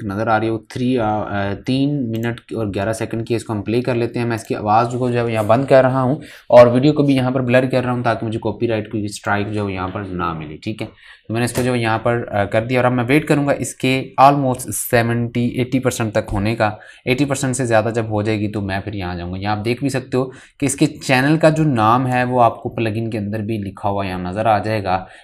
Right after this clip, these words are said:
अगर आप किसी और टैब पर भी चलते हो, जैसे अभी यहाँ ट्वेंटी टू सेकंड, ट्वेंटी थ्री सेकंड हुए हैं, किसी और टैब पर जाकर आप अपनी वर्किंग स्टार्ट कर देंगे या देखना स्टार्ट कर देंगे,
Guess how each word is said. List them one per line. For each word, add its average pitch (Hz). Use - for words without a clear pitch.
अगर 135
आप 147
किसी 151
और 143
टैब 131
पर 139
भी 131
चलते 120
हो, 113
जैसे 110
अभी 113
यहाँ 113
ट्वेंटी 110
टू 123
सेकंड, 113
ट्वेंटी 107
थ्री 120
सेकंड 117
हुए 98
हैं, 117
किसी 135
और 143
टैब 139
पर 139
जाकर 131
आप 127
अपनी 123
वर्किंग 120
स्टार्ट 113
कर 113
देंगे 113
या 110
देखना 107
स्टार्ट 110
कर 107
देंगे, 101